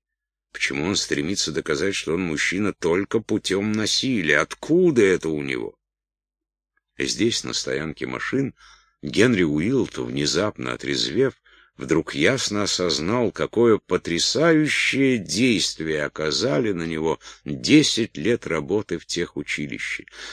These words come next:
Десять долгих лет штукатуры из третьей группы и мясники из первой находились под воздействием культуры, олицетворяемой Уилтом и повелителем мух.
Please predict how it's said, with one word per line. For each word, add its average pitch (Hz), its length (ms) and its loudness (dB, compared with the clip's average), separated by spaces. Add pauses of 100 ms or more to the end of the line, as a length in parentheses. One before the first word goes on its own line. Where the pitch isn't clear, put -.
Десять 98 840 6
долгих 139 720 8
лет 123 300 4
штукатуры 107 1000 4
из 92 380 0
третьей 87 760 0
группы 78 560 -2 (760)
и 113 140 4
мясники 107 1000 0
из - 360 -4
первой 71 500 -2 (200)
находились 95 680 0
под 82 180 -4
воздействием 90 880 0
культуры, 98 840 2
олицетворяемой 87 1080 -2 (200)
Уилтом 110 880 4
и 117 140 0
повелителем 92 840 -2
мух. 90 760 -2